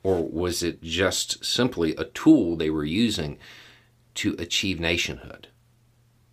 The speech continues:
When you look at the proclamation and you read through it,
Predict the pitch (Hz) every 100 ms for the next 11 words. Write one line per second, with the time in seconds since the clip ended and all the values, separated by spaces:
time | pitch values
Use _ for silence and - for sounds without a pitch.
0 | _ _ _ _ _ _ _ _ _ _
1 | - 95 92 90 117 113 95 104 90 -
2 | 71 73 71 71 67 69 76 78 80 73
3 | - 76 71 - -